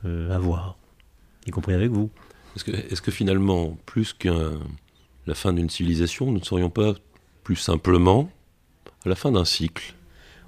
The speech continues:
Speaker 1: Oui, oui, c'est pour ça que je, au début de cet entretien, je, je, je me référais à, au dernier jeu, à la revue de, de Berle, de Berle et de, de Drieux, les, les derniers jours, parce que c'était les, c'était vingt-huit, vingt-neuf,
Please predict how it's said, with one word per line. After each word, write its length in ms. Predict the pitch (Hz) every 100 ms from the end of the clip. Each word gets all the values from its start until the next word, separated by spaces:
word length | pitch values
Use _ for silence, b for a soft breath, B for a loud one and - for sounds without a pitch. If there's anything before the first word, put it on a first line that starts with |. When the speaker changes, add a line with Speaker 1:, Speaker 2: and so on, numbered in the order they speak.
| -
Speaker 1:
Oui, 120 | 160
oui, 180 | 208 180
c'est 180 | 117
pour 180 | 90 107
ça 180 | - 143
que 240 | - 107
je, 200 | 90 85
au 180 | 87 87
début 320 | 90 95 113
de 60 | 95
cet 280 | - 85 -
entretien, 460 | 87 98 85 135
je, 220 | 113 90 85
je, 320 | 82 87 87
je 120 | 90
me 120 | 87
référais 480 | 98 - 98 92 107
à, 260 | 95 90 82 B B B B _ -
au 100 | 98
dernier 340 | 92 95 90
jeu, 160 | 85 95
à 40 |
la 120 | 90 90
revue 400 | 95 90 101 104
de, 160 | 87
de 160 | 82 82
Berle, 720 | 78 92 85 82 80 78 82 71 - - b b b b b -
de 100 | 92
Berle 380 | 80 90 92 87
et 60 | 82
de, 200 | 85 85
de 220 | 82 87
Drieux, 440 | 92 101 147 180
les, 160 | 104 90
les 180 | 87 87
derniers 360 | 92 92 95
jours, 280 | 110 185 156
parce 240 | - 95
que 140 | - 131
c'était 300 | - 87 101
les, 240 | 82 85
c'était 260 | 80 90 95
vingt-huit, 380 | 82 85 - 98
vingt-neuf, 580 | 87 - 117 143 -